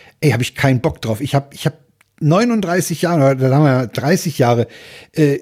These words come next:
einen, einen dicken Bogen um Webserver gemacht als, als Admin oder so. Nee, will ich nicht. Insofern war ich, war ich zufrieden, dass, dass die Absprache,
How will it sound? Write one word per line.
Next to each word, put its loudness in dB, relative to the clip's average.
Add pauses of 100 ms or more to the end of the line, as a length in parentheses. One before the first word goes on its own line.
einen, 0
einen -2
dicken 2
Bogen 4
um 2
Webserver 0
gemacht -4
als, -8
als -12
Admin -2
oder 2
so. -4 (300)
Nee, 0 (960)
will 2
ich 0
nicht. -10 (560)
Insofern 2 (100)
war 0
ich, -2
war 2
ich -2
zufrieden, 0
dass, 0
dass -4
die -10
Absprache, 0